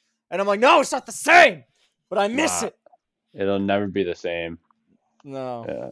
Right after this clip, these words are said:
Speaker 1: But god damn it, Elden Ring was incredible. Uh, so I started playing Super Mario Odyssey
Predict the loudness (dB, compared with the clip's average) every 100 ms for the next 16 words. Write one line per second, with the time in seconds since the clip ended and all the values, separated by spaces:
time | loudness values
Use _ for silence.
0 | -18 -20 -14 -8 -8 -8 -10 -12 -12 -14
1 | -14 -16 -18 -20 -20 -14 -14 -12 -14 -8
2 | -8 -6 -8 -6 -8 -6 -10 -10 -14 -10
3 | -8 -6 -6 -10 -14 -20